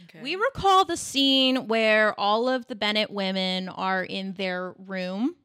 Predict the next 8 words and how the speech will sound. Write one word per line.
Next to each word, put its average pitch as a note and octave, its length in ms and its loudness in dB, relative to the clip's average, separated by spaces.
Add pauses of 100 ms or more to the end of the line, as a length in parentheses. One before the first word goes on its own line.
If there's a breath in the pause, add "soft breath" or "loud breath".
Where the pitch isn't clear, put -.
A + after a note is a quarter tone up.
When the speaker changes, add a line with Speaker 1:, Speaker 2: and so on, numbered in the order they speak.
(100)
Speaker 1:
Okay. F#3 240 -16
Speaker 2:
right? G3+ 400 -6 (240 soft breath)
Right A#3 260 -2
before D#4 400 -6
Darcy B3+ 1000 -6
and G#3 300 -6
Mister G#3 300 -6 (160)
Bingley A3 680 4